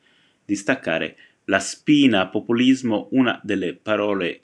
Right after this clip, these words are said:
chiave evocate in vari editoriali e interventi. Vergogna, non c'è altra parola per definire il modo in cui è stato affossato al Senato il governo Draghi e l'opinione di Marcello Sorgi sulla Stampa.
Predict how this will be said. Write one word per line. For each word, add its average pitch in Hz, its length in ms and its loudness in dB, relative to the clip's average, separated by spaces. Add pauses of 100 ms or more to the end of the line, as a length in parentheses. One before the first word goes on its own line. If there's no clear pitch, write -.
chiave 139 500 -4
evocate 87 480 -2
in 85 120 -6
vari 85 260 -2
editoriali 82 760 -6
e 107 220 -6
interventi. 98 1080 -8
Vergogna, 101 720 -2
non 92 200 -4
c'è 107 160 -2
altra 104 260 -2
parola 131 400 0
per 101 140 -4
definire 104 400 -4
il 123 80 -2
modo 85 260 -8
in 90 80 -8
cui 95 160 -6
è 92 60 -6
stato 101 260 -6
affossato 98 460 -10
al 90 100 -8
Senato 92 340 -6
il 87 60 -6
governo 87 360 -8
Draghi 107 360 -2
e - 20 -8
l'opinione 85 520 -10
di 85 80 -12
Marcello 87 480 -10
Sorgi 82 420 -12
sulla 95 320 -4
Stampa. 90 720 -2